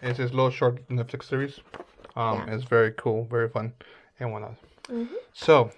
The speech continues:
Speaker 1: are you ready to go away from this all sentimental, mental stuff and get to really, really scary mode?
Speaker 2: Sure.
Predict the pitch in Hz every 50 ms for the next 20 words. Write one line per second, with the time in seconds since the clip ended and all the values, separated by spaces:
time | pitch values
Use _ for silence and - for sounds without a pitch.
0 | - - 131 123 123 - 156 160 160 151 135 151 143 147 143 143 139 139 139 135
1 | 131 123 123 - 135 127 123 120 - 127 123 123 127 123 123 123 123 - 123 123
2 | 123 120 123 - - - 131 117 120 120 117 117 113 127 131 - - 113 104 110
3 | 120 117 120 120 117 117 117 120 - - 117 120 123 131 127 131 131 131 _ _
4 | _ _ _ _ _ _ _ _ _ _ _ _ _ _ - - 254 247 233 226
5 | 220 214